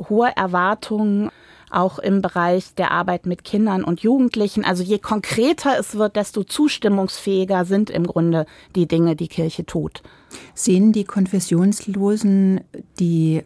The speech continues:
Speaker 2: Aufgaben der Kirche vor allem im sozialen Bereich oder auch im gesellschaftspolitischen Bereich,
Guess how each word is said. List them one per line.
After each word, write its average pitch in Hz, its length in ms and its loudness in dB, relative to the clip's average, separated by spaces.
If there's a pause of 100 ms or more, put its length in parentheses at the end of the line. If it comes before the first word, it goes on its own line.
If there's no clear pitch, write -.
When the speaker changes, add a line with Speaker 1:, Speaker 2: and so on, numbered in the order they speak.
Speaker 2:
Aufgaben 180 560 -2
der 185 80 0
Kirche 175 640 -2
vor - 220 -8
allem 165 340 2
im 160 220 2
sozialen 156 560 0
Bereich 196 340 -2
oder 175 320 -2
auch 160 200 -2
im 170 100 0
gesellschaftspolitischen 156 1400 -2
Bereich, 143 500 -4